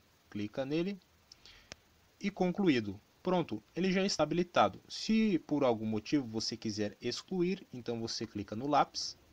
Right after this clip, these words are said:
seleciona o teclado hebraico e exclui ali na lixeira. Bom, então agora vamos estar aí testando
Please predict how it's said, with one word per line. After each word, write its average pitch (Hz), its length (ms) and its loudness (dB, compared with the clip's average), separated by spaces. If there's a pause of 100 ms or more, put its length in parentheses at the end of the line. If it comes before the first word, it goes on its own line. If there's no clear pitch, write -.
(460)
seleciona 123 640 0
o 104 60 -6
teclado 120 360 -4
hebraico 151 580 0
e 165 140 0
exclui 135 500 -4
ali 123 240 0
na 120 100 -4
lixeira. 117 580 -2 (1000)
Bom, 165 300 0
então 214 260 -4
agora 196 260 2
vamos 185 280 -2
estar 160 300 0
aí 156 340 2 (540)
testando 139 680 -4